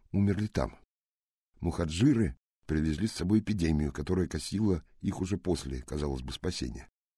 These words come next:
Сейчас оставшиеся в живых черкесы рассеяны на пространстве от Боснии до Месопотамии. У них не осталось родины и будущего тоже. Даургирей отвернулся и стал чистить свою трубку.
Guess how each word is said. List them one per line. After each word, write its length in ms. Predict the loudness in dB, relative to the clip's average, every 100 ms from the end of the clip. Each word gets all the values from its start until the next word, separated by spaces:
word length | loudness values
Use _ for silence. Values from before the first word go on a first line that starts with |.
| _ _ _
Сейчас 400 | -4 2 4 2
оставшиеся 580 | -2 0 0 -2 -6 -6
в 80 | -2
живых 240 | -2 -2
черкесы 580 | -4 -10 -4 -4 -2 -6 -6 _ _ _
рассеяны 640 | -2 -2 0 4 6 6
на 120 | 4 2
пространстве 760 | -2 -2 0 0 0 0 0
от 220 | 0 -4
Боснии 600 | 0 0 0 2 4 2 -2 _ _
до 260 | 4 6 6
Месопотамии. 920 | 4 4 2 2 2 0 -2 -6 -10 -20 -20 -20 -20 -12 4
У 60 |
них 200 | 8 8
не 80 | 6
осталось 460 | 4 4 4 4 2
родины 580 | 0 0 0 -2 -4 -8 -20 -8 0
и 80 |
будущего 500 | 2 2 -4 -8 -10 -8
тоже. 340 | -8 -8 -14 -20 _ _ _ _ _ _ _ _ -6
Даургирей 560 | -2 -2 -2 0 -2
отвернулся 840 | -2 -8 -8 -6 -4 -4 -4 -6 -6
и 60 | -12
стал 300 | -8 -8 -8
чистить 480 | -8 -10 -10 -12 -10
свою 220 | -8 -8
трубку. 400 | -8 -12 -14